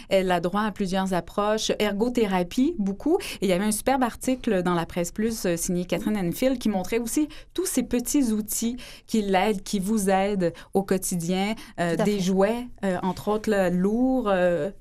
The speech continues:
Speaker 1: et autre chose.
Speaker 2: Mais c'est bien que vous parliez de l'A B A parce que moi, je suis venue, je, je, je suis venue au Canada dans l'espoir de trouver des vrais professionnels formés A B A parce que j'avais tellement entendu parler de cette, de cette méthode, com-, de cette science comportementale que c'était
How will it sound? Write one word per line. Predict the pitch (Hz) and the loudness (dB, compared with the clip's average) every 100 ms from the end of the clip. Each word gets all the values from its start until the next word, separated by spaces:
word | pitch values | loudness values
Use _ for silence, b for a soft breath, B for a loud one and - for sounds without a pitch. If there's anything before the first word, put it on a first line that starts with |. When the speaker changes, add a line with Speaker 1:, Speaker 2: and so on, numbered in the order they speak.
| - - | -12 -8
Speaker 1:
et | - 208 | -4 -2
autre | 208 214 214 | -2 -2 -4
chose. | - 247 285 220 b b b b b - - - - | -2 -4 -4 -8 b b b b b -20 -10 -6 2
Speaker 2:
Mais | 240 | 2
c'est | 240 | 2
bien | 247 | 2
que | |
vous | 262 | 2
parliez | 226 196 196 | 2 2 2
de | |
l'A | 196 | 2
B | |
A | 190 | 2
parce | 226 220 | 2 0
que | - | 0
moi, | 185 196 196 208 | 0 2 2 2
je | 214 | 0
suis | - 185 | -2 0
venue, | 214 - - - _ _ _ - | 0 0 -6 -20 _ _ _ -6
je, | 190 - | -6 -4
je, | - | -4
je | 190 | -2
suis | 208 214 | 0 2
venue | 190 254 | 2 4
au | 220 | 2
Canada | - 185 180 170 185 277 - | 2 2 2 2 0 -2 -4
dans | 185 214 | 2 4
l'espoir | 190 - - 170 233 | 4 0 0 2 2
de | 208 | 0
trouver | - 185 196 | -2 0 2
des | 196 | 2
vrais | 185 202 202 | 2 2 0
professionnels | - 196 190 196 190 190 | 0 -2 0 2 2 2
formés | - 208 196 202 | 2 0 2 2
A | 190 | 2
B | 180 | 2
A | 185 | 0
parce | 208 - | -2 -2
que | 208 | -2
j'avais | 185 180 | 0 0
tellement | - 214 208 | 2 2 2
entendu | 196 185 196 | 0 0 0
parler | 196 190 | 0 0
de | 180 190 | 0 0
cette, | - 170 | -2 -4
de | 170 | -2
cette | 190 185 | -2 -2
méthode, | 196 196 | -2 -2
com-, | - 208 | -2 -4
de | 190 | -2
cette | - 202 - | -2 -4 -6
science | - - 233 185 233 202 | -6 0 2 4 2 2
comportementale | 196 185 185 196 170 160 175 233 302 B B B B B | 0 0 0 0 0 0 2 2 2 B B B B B
que | - | 0
c'était | 233 220 233 269 | 2 4 4 4